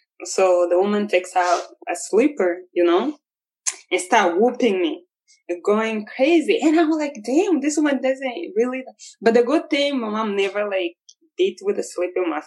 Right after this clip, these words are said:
face, right? Mostly, like, my butt and my head or something like that. So I'm there crying and I get mad and I'm like, "You know what?" Anyway, I'm packing my bags. I'm going to my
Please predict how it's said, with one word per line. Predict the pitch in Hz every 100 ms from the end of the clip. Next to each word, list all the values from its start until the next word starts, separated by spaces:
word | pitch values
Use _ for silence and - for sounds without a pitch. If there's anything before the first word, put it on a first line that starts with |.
| -
face, | 175 160 156 - -
right? | 147 170
Mostly, | 165 180 202 196
like, | 156 160
my | 156 131 -
butt | 170 185 185 180
and | - 160
my | 151 -
head | 185 180 175 160
or | 156
something | 156 175 175 170
like | 151 -
that. | 196 180 _ _ _ - - _
So | - - 285 277 269 254
I'm | 269 277
there | 294 294
crying | - 226 233 233 220
and | 202
I |
get | 202 226
mad | 202 196 196
and | 190
I'm | 185
like, | 175 -
"You | 233
know | 240
what?" | 240 247 247 - _ - _ _ _ -
Anyway, | 254 233 202 -
I'm | 208 202
packing | 233 233 240 220
my | 202 190
bags. | 196 202 202 190 175
I'm | 180 180
going | 196 202 202
to | 190
my | 180